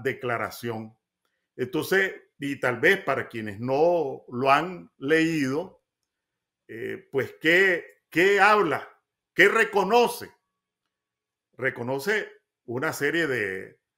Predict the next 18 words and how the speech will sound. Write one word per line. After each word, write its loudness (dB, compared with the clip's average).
de -8
supuestas 0
acciones -2
de 0
la 0
dictadura. -6
Y -6
entonces -8
dice -10
que -8
el, -2
esta 2
misión -8
respalda 4
las 0
acciones -2
del 0
gobierno -2